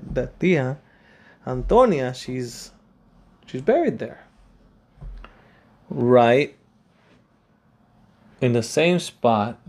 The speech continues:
So there's two, two graves, two people buried in the same site as my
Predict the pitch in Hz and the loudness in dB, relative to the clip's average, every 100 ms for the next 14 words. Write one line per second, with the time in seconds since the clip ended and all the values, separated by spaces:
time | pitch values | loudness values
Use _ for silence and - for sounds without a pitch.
0 | - - 113 107 - 160 143 123 147 151 | -20 -10 -8 -8 -6 -6 -6 -4 0 2
1 | 123 104 98 107 - 147 139 143 123 113 | 2 2 0 -6 -6 -6 -4 -6 -8 -2
2 | 107 104 98 98 - 104 101 - 110 104 | -2 -2 -4 -8 -6 -6 -8 -10 -8 -10
3 | - _ _ _ - - - _ _ - | -12 _ _ _ -20 -20 -20 _ _ -4
4 | 104 107 110 104 104 110 110 110 107 107 | 0 2 2 0 -4 0 2 4 4 2
5 | 107 110 107 110 113 110 110 110 110 110 | 2 0 0 0 0 0 0 -2 -2 -4
6 | 110 | -6